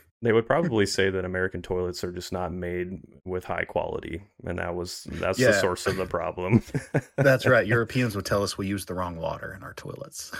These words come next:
Speaker 2: <laughs>
Speaker 1: <laughs> Something. Yeah. Yeah, you're right.
Speaker 2: But, hey, speaking of awkward stories, I, I wanna flip it for a second. Go back to our first pod.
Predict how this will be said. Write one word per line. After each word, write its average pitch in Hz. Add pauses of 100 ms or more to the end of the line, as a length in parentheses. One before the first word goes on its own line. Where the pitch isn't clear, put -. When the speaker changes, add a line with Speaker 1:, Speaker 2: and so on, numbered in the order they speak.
(220)
Speaker 2:
<laughs> -
Speaker 1:
<laughs> 139
Something. 101
Yeah. 95 (280)
Yeah, 92
you're 98
right. 98 (200)
Speaker 2:
But, 123 (440)
hey, 127 (260)
speaking 147
of 110
awkward 110
stories, 90
I, 113
I 113
wanna 113
flip -
it -
for 95
a 90
second. 87 (1400)
Go 123
back 165
to -
our 110
first -
pod. -